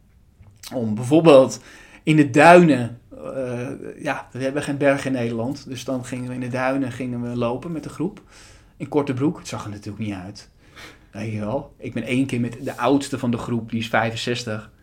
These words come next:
Ja, inmiddels wat ouder, maar, eh, die was toen vijfenzestig, geloof ik. Zijn we een keer met z'n tweeën gegaan,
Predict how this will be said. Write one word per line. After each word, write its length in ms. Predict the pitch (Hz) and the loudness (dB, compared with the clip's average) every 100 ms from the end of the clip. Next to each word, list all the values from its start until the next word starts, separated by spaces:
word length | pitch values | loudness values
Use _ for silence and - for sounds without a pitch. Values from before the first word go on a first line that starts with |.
| _ _ _ - | _ _ _ -18
Ja, 60 | 113 | -10
inmiddels 300 | 107 107 107 | -8 -8 -10
wat 120 | 113 | -10
ouder, 380 | 113 110 110 113 | -8 -6 -6 -6
maar, 220 | 113 107 | -6 -8
eh, 60 | 104 | -10
die 100 | 104 | -12
was 100 | 104 | -14
toen 120 | - 110 | -12 -10
vijfenzestig, 600 | 107 107 107 - - 117 | -10 -10 -10 -12 -12 -14
geloof 320 | 107 104 107 | -10 -10 -12
ik. 120 | 143 - - - - - - - | -14 -16 -18 -20 -20 -20 -20 -18
Zijn 160 | - | -10
we 60 | 117 | -10
een 60 | 113 | -6
keer 120 | 127 | -6
met 100 | 117 | -6
z'n 120 | - | -8
tweeën 440 | - 143 143 139 | 0 4 6 4
gegaan, 580 | 110 113 110 104 101 110 | 0 -8 -6 -6 -8 -12